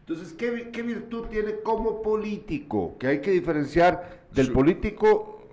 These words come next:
Speaker 1: del médico, ¿verdad? Hay una
Speaker 2: Claro.
Speaker 1: gran diferencia. No, hombre, no. Rafael es cuan-, mira, muy buena persona podrá ser, muy brillante podrá ser, pero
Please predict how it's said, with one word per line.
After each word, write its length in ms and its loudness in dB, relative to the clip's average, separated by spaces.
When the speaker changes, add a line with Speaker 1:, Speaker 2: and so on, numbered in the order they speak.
Speaker 1:
del 320 -4
médico, 580 2
¿verdad? 360 2
Hay 80 4
una 80 6
Speaker 2:
Claro. 140 8
Speaker 1:
gran 120 2
diferencia. 640 2
No, 120 -6
hombre, 420 -4
no. 300 -6
Rafael 360 4
es 120 2
cuan-, 400 4
mira, 200 -2
muy 260 4
buena 280 4
persona 360 0
podrá 340 -4
ser, 320 2
muy 240 6
brillante 480 8
podrá 340 4
ser, 340 4
pero 580 4